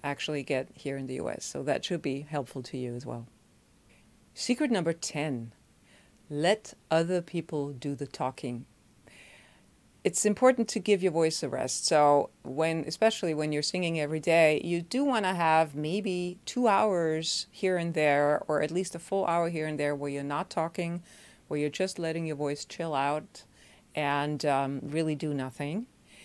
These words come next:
And if that's not possible, then make sure that other people talk more than you. So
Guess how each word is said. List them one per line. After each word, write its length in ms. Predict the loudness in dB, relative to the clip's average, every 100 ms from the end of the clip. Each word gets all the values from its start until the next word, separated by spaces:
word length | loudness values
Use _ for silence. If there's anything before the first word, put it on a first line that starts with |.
| -20 -20 _
And 480 | 4 6 4 2 0
if 180 | -2 6
that's 300 | 6 6 2
not 200 | -2 -2
possible, 520 | -2 -2 -4 -2 0
then 260 | 0 0 -2
make 280 | -2 -4 -4
sure 300 | -2 0 2
that 220 | 2 2 0
other 160 | -4
people 280 | -6 -6 -8
talk 340 | 0 0 0
more 240 | -4 -4 -2
than 160 | -2
you. 340 | -2 -2 -2 -6
So 460 | 2 6 6 4